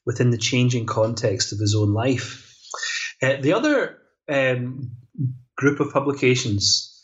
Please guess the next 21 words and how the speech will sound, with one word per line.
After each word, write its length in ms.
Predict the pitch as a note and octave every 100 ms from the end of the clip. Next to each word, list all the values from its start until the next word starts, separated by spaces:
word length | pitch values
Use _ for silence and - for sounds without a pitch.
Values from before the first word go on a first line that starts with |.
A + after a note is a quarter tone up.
| _ _ -
um, 360 | A2 A2 A2+ -
which 360 | B2 - -
takes 280 | - B2 -
Owen 140 | B2+
as 120 | A#2 A#2
its 120 | -
subject, 460 | A2+ A2 G#2 G#2
tends 400 | - B2 B2+ - -
to 140 | A#2+
adopt 340 | G#2+ A2+ A2
this 180 | - G#2
biographical 760 | G#2+ G2 G2 G2 G2 B2 B2 A2
view. 320 | A#2+ G#2 G2 - - - - -
There 80 | D3
hasn't 320 | G#3 A3+ A#3+
been 140 | F#3 D#3
much 300 | D3 C#3 -
written 520 | C3 C3 C3+ A#2+ -
in 160 | A#2+ A#2
terms 340 | - A#2+ A2+
of 120 | A2+